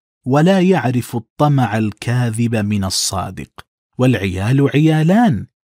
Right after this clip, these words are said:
شهوة مفسدة وضرس طحون، وأكل الشهوة أثقل من أكل الضرس." وقد زعموا أن العيال سوس المال،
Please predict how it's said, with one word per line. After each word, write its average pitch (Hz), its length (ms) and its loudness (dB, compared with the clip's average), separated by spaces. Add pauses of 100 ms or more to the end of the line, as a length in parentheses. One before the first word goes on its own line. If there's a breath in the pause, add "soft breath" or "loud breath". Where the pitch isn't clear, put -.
(140)
شهوة 180 680 0
مفسدة 139 920 0
وضرس 113 920 -2 (260)
طحون، 92 640 -6 (340)
وأكل 147 500 0
الشهوة 156 680 2 (300)
أثقل 147 520 0
من 131 540 2
أكل 104 380 -6
الضرس." 98 720 -6 (240)
وقد 113 280 -2
زعموا 101 840 0
أن 139 140 4
العيال 104 720 0
سوس 156 520 -2
المال، 139 640 0